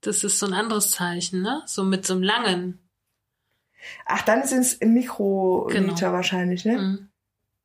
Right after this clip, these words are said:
Speaker 2: Hier steht U L, das wollen wir. Aber vielleicht
Speaker 1: Vielleicht
Speaker 2: hat's
Speaker 1: auch
Speaker 2: das auch
Speaker 1: U L.
Speaker 2: einfach nur falsch kopiert.
Speaker 1: Wie viel, sag mal nochmal?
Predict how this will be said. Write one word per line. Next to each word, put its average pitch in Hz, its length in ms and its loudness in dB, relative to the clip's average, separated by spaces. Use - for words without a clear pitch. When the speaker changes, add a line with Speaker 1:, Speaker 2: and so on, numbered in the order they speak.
Speaker 2:
Hier 196 160 0
steht - 280 -4
U 156 160 -2
L, 143 300 0
das - 340 -8
wollen 147 260 -6
wir. 151 160 -10
Aber 143 140 -2
vielleicht 143 260 2
Speaker 1:
Vielleicht - 40 0
Speaker 2:
hat's 165 80 4
Speaker 1:
auch 180 60 2
Speaker 2:
das 180 80 2
auch 165 80 2
Speaker 1:
U 165 40 -2
L. 156 60 2
Speaker 2:
einfach 165 220 0
nur 160 120 2
falsch 151 260 -2
kopiert. - 440 -8
Speaker 1:
Wie 254 80 0
viel, 359 240 4
sag 285 160 -2
mal 262 100 -2
nochmal? 277 260 -8